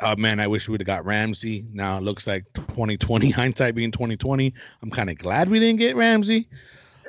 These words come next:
Um, <laughs> you know, uh, 'cause Rashad Breeland played great. Uh, Javarius Ward is working on it, even though he's the one that gets picked on a lot.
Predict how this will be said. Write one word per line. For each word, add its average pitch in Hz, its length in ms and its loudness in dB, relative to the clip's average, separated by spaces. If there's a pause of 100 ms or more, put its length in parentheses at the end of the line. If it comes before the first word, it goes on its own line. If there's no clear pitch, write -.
(120)
Um, 117 580 -2 (400)
<laughs> - 420 -12
you 117 120 -4
know, 113 340 -4 (120)
uh, 104 360 -4 (680)
'cause 101 180 -4
Rashad 110 560 0
Breeland 113 380 4
played 101 260 0
great. 113 420 2 (340)
Uh, 95 240 -6
Javarius 107 520 -4
Ward 110 440 0 (1300)
is - 140 -16
working 104 320 0
on 110 180 2
it, 113 160 -4 (220)
even 92 200 -8
though 98 140 -4
he's 95 480 -10
the 101 120 -8
one 98 160 -4
that 95 100 -10
gets 92 200 -6
picked 110 240 -2
on 104 120 2
a 98 80 0
lot. 98 260 0